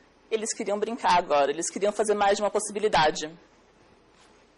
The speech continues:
Olha lá, enfermagem feminino, dezoito anos. Não curti.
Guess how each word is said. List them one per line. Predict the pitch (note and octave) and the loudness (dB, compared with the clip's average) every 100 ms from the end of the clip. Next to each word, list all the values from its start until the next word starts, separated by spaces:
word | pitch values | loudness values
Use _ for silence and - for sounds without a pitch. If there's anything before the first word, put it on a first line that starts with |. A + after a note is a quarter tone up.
| _ _ _ _ _ _ _ - _ _ _ _ _ _ _ _ _ - G#3 | _ _ _ _ _ _ _ -20 _ _ _ _ _ _ _ _ _ -16 -2
Olha | A3 | 2
lá, | G3+ C#3+ - _ _ _ - - _ - - | 2 0 -6 _ _ _ -20 -20 _ -20 -12
enfermagem | G3 G3+ F#3+ G3 G#3+ A3 | 0 2 4 2 2 0
feminino, | - A3+ G3+ F#3+ E3+ | -2 -4 -2 -2 -2
dezoito | D#3+ E3 G3+ G#3 G3 | -4 0 -2 2 2
anos. | D#3+ D3 D#3 - - _ _ _ _ _ _ _ _ _ _ _ _ _ _ - - - _ _ _ _ - _ _ - - - - - A3+ - _ - | 2 0 -8 -10 -12 _ _ _ _ _ _ _ _ _ _ _ _ _ _ -20 -20 -20 _ _ _ _ -20 _ _ -20 -20 -20 -20 -20 -20 -20 _ -10
Não | A#3 C4+ | -6 0
curti. | E4 F4 - A#3+ B3+ | 0 2 0 0 0